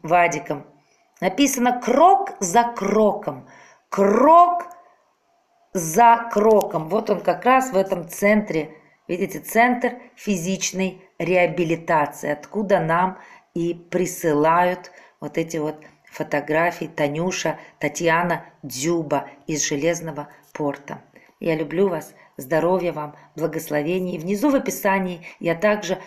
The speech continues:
помещу ее, ее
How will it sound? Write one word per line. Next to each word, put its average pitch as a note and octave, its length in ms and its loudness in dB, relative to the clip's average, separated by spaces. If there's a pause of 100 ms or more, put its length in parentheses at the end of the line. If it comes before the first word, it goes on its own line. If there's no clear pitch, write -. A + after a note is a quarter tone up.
(140)
помещу F#3 640 0
ее, F#3+ 960 2 (440)
ее F#3 600 0